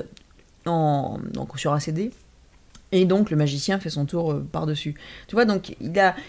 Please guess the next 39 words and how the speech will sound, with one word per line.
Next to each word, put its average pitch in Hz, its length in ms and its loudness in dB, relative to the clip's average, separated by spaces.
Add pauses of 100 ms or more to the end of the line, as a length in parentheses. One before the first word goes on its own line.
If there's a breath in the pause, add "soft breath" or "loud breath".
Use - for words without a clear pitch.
il 269 80 8
a 285 60 10
toujours 349 420 6
eu 294 80 4
plein 294 300 2
d'idées 226 260 2
de 208 60 6
mise 185 180 0
en 180 80 -2
scène. 233 220 0
Donc, 160 180 -4
euh, 156 80 -6
ça, 156 140 -8
je 147 100 -10
fais - 80 -8
une 151 60 -4
petite 151 160 -6
digression, 147 480 -4
je 160 80 -10
reviens 156 340 -6
au - 20 -8
sujet. 214 320 -4 (320 loud breath)
Effectivement, 294 600 2 (460 loud breath)
là, 240 280 6
sur - 200 -8
ce - 120 -2
texte-là, 196 680 0 (640)
euh, 208 140 -2
c'est 208 140 0
marrant 302 240 4
en - 20 2
même 262 160 4
temps 311 140 -2
ce - 80 -10
que 262 40 0
tu 233 140 -2
dis, 277 120 2
parce 247 200 0
que 202 200 2